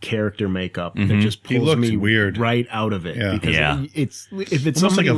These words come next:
Speaker 1: like
Speaker 3: v-, vampire thing.
Speaker 1: Yeah,
Speaker 3: Like,
Speaker 1: between
Speaker 3: the
Speaker 1: the
Speaker 3: ears.
Speaker 1: ears and the blonde facial
Speaker 3: Yeah.
Speaker 1: hair, and it, I don't know what it is. It just, pu-, I think when it's a lead actor who's so well known for
Speaker 2: Mm-hmm.
Speaker 1: his looks, to do stuff like that to him,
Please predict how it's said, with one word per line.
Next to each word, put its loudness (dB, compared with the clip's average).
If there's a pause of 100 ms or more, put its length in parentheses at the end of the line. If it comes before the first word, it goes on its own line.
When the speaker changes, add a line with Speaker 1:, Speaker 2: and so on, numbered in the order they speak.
(160)
Speaker 1:
like -2
Speaker 3:
v-, -6
vampire 2
thing. -4
Speaker 1:
Yeah, 2
Speaker 3:
Like, 0
Speaker 1:
between 0
Speaker 3:
the 4
Speaker 1:
the 4 (160)
Speaker 3:
ears. 4
Speaker 1:
ears 2
and 2
the 0 (220)
blonde 0
facial 0
Speaker 3:
Yeah. 4
Speaker 1:
hair, 0
and -4
it, -8 (160)
I -2
don't 2
know 2
what 2
it 0
is. 0
It -8
just, -8
pu-, -12
I -2
think -2
when 2
it's -4 (260)
a 0
lead 2 (320)
actor -2
who's -2
so 0
well 0
known 0
for -4
Speaker 2:
Mm-hmm. 2
Speaker 1:
his -4
looks, -4 (160)
to -4
do -2
stuff -4
like -4
that -4
to -2
him, 0